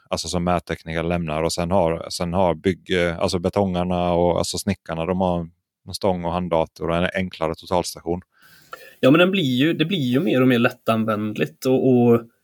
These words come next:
Speaker 2: det är ju också tanken att det ska bli lättare och lättare att bruka produkterna och mjukvarorna. Sen är det ju fort-, precis, alltså expertisen bakom att förstå, eh, hur och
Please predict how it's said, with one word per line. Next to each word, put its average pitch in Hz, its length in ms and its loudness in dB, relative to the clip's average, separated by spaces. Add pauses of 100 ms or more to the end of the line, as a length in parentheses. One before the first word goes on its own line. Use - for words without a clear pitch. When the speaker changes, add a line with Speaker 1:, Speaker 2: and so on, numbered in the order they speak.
(280)
Speaker 2:
det 135 120 4
är 135 80 8
ju 151 80 8
också 131 240 2
tanken 131 640 0
att 123 120 -4
det 123 80 -2
ska 117 160 0
bli 156 440 2 (240)
lättare 127 360 2
och 117 60 6
lättare 104 420 0
att - 200 -2 (760)
bruka 113 460 2
produkterna 107 680 -4
och 107 80 -2
mjukvarorna. 113 720 2
Sen 113 300 4
är 143 120 4
det 123 80 0
ju 117 300 4 (480)
fort-, - 240 0
precis, - 480 -4
alltså 110 340 2 (440)
expertisen 113 800 2
bakom 123 580 4
att 117 140 -2 (180)
förstå, 107 480 2
eh, 101 80 0 (1400)
hur 131 520 8
och 110 380 4